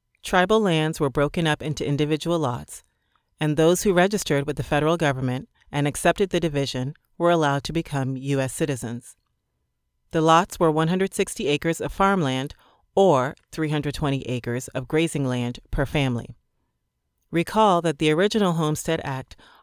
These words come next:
also awarded one hundred sixty acre lots. Some later revisions gave three hundred twenty acres. The difference, of course, was that with the Dawes Act,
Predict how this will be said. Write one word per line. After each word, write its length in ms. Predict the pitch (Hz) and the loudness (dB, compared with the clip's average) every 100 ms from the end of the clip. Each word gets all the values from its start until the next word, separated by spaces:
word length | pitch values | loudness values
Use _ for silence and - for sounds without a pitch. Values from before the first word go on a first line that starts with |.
| - | 2
also 400 | 170 196 160 147 | 2 2 2 2
awarded 480 | 165 151 143 143 143 | 2 2 0 -2 -2
one 220 | 143 151 | -2 -2
hundred 280 | 160 160 - | 0 -2 -4
sixty 380 | 160 - - - | -6 -6 -4 -4
acre 240 | 143 151 | -4 -4
lots. 440 | 139 135 - - - _ _ _ _ _ | -4 -6 -12 -20 -20 _ _ _ _ _
Some 300 | - 185 165 | -2 2 4
later 300 | 170 202 175 | 4 4 4
revisions 600 | 151 139 135 151 139 139 | 2 0 0 0 -2 -4
gave 360 | - 135 127 - | -4 -4 -6 -10
three 200 | - 143 | -6 -2
hundred 260 | 143 135 127 | -2 -4 -4
twenty 320 | 165 151 139 | -2 -2 -2
acres. 500 | 127 - 104 - - _ _ _ _ _ _ _ | -6 -8 -12 -14 -18 _ _ _ _ _ _ _
The 100 | 175 | 2
difference, 340 | 220 254 202 170 | 4 6 2 0
of 120 | - | -2
course, 380 | 147 135 147 - | -2 -2 -4 -4
was 180 | 147 | -2
that 260 | - 139 - | 0 -2 -4
with 140 | 147 | -6
the 80 | - | -2
Dawes 340 | 170 175 196 156 | 2 4 4 2
Act, 340 | 127 139 | 0 -4